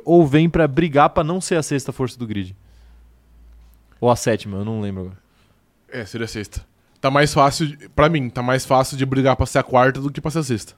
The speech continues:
Speaker 1: Tá mais fácil chegar na
Speaker 2: Sim.
Speaker 1: Mercedes.
Speaker 2: Não, não. A quarta é a Alpine.
Speaker 1: A quarta é a Alpine,
Speaker 2: É.
Speaker 1: desculpa. Tá mais, tá mais fácil de, de encostar no pelotão dos três da frente.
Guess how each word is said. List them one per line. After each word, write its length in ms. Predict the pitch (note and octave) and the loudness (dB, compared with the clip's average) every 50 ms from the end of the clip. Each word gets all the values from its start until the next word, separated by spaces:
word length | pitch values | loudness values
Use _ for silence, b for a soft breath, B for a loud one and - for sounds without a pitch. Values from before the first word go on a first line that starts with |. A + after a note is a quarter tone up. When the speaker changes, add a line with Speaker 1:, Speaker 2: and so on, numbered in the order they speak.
| _ | _
Speaker 1:
Tá 120 | _ C3 B2 | _ -2 0
mais 240 | B2+ C#3+ E3+ E3 - | 2 2 0 2 4
fácil 240 | F3 E3+ E3 - | 2 2 2 2
chegar 220 | - F#3+ D#3 E3 D#3+ | -2 0 2 4 4
na 60 | E3 | 6
Speaker 2:
Sim. 80 | D#3+ E3+ | 6 6
Speaker 1:
Mercedes. 800 | F#3 F3 A#2+ - E3+ D3+ D#3 F3 E3+ G#3 A3+ G#3 - - - _ _ | 4 4 4 4 6 6 6 6 4 0 -2 -4 -6 -10 -14 _ _
Speaker 2:
Não, 140 | - E3+ G3+ | -2 0 0
não. 180 | G3 B2+ E2 - - - | 0 0 -4 -6 -10 -12
A 60 | - | -12
quarta 380 | - - A#2 A2 A#2 A#2 - | -4 0 2 2 2 2 2
é 40 | D3 E3+ | 0 0
a 20 | |
Alpine. 420 | F#3 B3 B3 - F#3+ C3 G2 F2+ - - _ _ | 0 0 -2 -2 -6 -6 -8 -12 -14 -20 _ _
Speaker 1:
A 60 | A#2+ | -6
quarta 220 | - A#2+ A2+ - | -4 -4 -4 -4
é 20 | B2 | -6
a 20 | |
Alpine, 220 | A2 - G#2+ G2 | -8 -6 -8 -6
Speaker 2:
É. 40 | G2 | -4
Speaker 1:
desculpa. 340 | G2+ F#2 G#2 F#2+ F#2 F#2 F2 - - _ _ _ _ | -4 -4 -4 -6 -8 -10 -14 -14 -20 _ _ _ _
Tá 120 | - B2+ | -4 0
mais, 200 | C3 C#3+ D#3 - - b b b b b _ | 0 0 0 -2 -6 b b b b b _
tá 80 | - D#3 | -2 0
mais 200 | E3 F3+ F#3+ - | 0 0 -2 0
fácil 320 | - F#3+ F#3 F#3 F3+ - F3+ | 2 2 2 2 2 -4 -8
de, 180 | F3+ F#3 F3+ E3 | -8 -6 -8 -8
de 240 | D3+ D#3 E3+ E3+ | -8 -8 -8 -6
encostar 480 | E3 E3 D3 - F3 D3+ - - F#3 G3 | -6 -6 -2 -2 -2 -2 0 0 0 0
no 60 | G3+ | 0
pelotão 360 | F3 G3 F3+ F3 D#3+ - E3+ | -2 -2 -2 -2 0 -2 -4
dos 120 | E3 D#3 - | -4 -4 -4
três 200 | - E3 D#3+ D3+ | -4 -4 -2 -2
da 80 | D3 | -4
frente. 540 | C#3 - - D3 D#3 F3 F#3 - - G#3+ G#3+ | -6 -6 -6 -6 -6 -6 -8 -10 -12 -14 -14